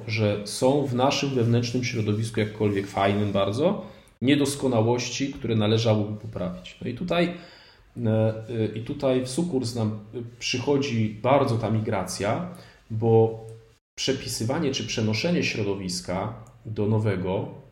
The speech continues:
bo my nie przepisujemy wszystkiego, żeby nie było, e, niedomówień, e,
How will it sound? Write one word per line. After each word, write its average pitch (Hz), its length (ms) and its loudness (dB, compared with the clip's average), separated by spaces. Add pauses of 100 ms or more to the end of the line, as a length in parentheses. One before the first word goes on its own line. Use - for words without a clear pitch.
(160)
bo 120 100 -2
my 107 120 4
nie 104 80 4
przepisujemy 110 480 2
wszystkiego, 90 520 -4
żeby 92 220 -4
nie 95 100 -4
było, 104 460 2 (600)
e, 110 80 -4
niedomówień, 101 720 -2 (640)
e, 95 480 0